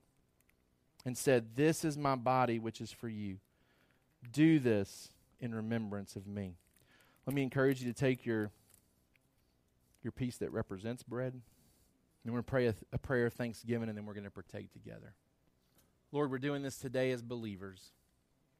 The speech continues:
We're doing this today as believers who trust in the, in the perfection of your Son, Jesus Christ, his righteousness on our behalf, his perfect life, a life that we could not live.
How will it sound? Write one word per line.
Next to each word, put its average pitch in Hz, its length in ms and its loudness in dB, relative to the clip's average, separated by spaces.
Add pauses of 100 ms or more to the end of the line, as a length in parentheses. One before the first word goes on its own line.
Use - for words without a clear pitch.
(600)
We're 117 80 -10
doing 123 320 -6
this 117 160 -8
today 113 540 -2
as 98 260 -6 (840)
believers 117 640 -2
who 117 140 -12
trust - 540 -6
in 107 220 -12
the, 101 140 -10
in 110 140 -12
the 98 140 -12 (320)
perfection - 760 -6
of 101 140 -12
your 110 160 -10
Son, 107 360 -12
Jesus 98 380 -14
Christ, - 520 -14 (720)
his 127 280 -4
righteousness 98 720 -10
on 101 120 -14
our 104 120 -6
behalf, 95 440 -12 (920)
his 135 160 -4
perfect 123 400 -8
life, 104 320 -8
a 101 40 -10
life 107 280 -4
that 95 100 -14
we 107 100 -10
could 110 200 -14
not 104 260 -12
live. 104 180 -18